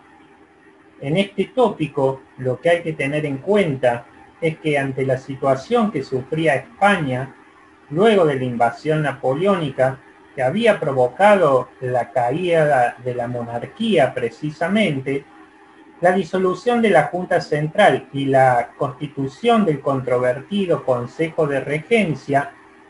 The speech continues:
hace que la sociedad porteña de aquel entonces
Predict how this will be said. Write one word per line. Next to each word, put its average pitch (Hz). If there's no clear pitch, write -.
hace 165
que 156
la 151
sociedad 156
porteña 160
de 120
aquel 156
entonces 151